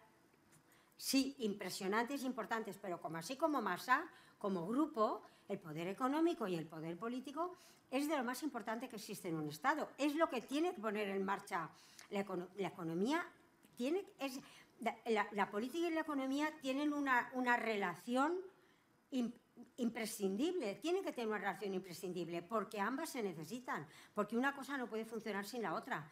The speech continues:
ambas se necesitan. Bien, pues cuando, em-, cuando necesitaron hacer propuestas éticas,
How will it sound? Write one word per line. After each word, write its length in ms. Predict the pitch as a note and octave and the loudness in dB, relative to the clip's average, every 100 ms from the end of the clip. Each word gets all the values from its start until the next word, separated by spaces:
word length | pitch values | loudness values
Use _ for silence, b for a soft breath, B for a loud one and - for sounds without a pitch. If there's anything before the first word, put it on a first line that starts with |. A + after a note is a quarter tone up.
| B B | B B
ambas 300 | G#3 A3+ C#4 | 4 4 2
se 120 | A3+ | 2
necesitan. 560 | F#3 F3+ D3+ D#3 D3+ C#3+ B B | 0 0 -6 -8 -8 -14 B B
Bien, 220 | D4+ F4 | 6 6
pues 160 | A3 G3 | 2 -2
cuando, 500 | G#3 F#3 F#3 F3+ G3+ | 0 2 2 0 -2
em-, 140 | G#3+ G#3 - | -4 -4 -2
cuando 280 | G3 F#3 F#3 | 0 2 0
necesitaron 640 | F#3+ F#3 F#3 E3 D#4 G4 | -2 -6 -4 4 4 6
hacer 260 | C#4+ D#4 - | 2 0 0
propuestas 480 | A3+ A#3+ A3+ D4 D4 | -2 -2 -4 -6 -4
éticas, 420 | C#4+ C#4+ D4 | -8 -2 -2